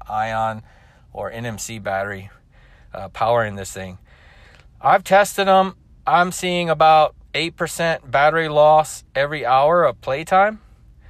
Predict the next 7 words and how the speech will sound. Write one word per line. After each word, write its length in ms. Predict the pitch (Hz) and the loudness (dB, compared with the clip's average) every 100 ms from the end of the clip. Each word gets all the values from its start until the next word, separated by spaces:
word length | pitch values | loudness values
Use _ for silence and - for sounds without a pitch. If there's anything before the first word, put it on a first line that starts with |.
| - - | -20 -20
So 280 | - 135 135 | -8 -2 0
my 260 | 135 165 196 | 2 2 4
estimate, 580 | 196 - 160 165 156 - - | 2 -2 -4 -2 -4 -8 -8
I 80 | 127 | -4
listen 340 | 143 165 170 156 | -4 -4 -6 -8
to 60 | |
my, 220 | 143 151 | -2 -2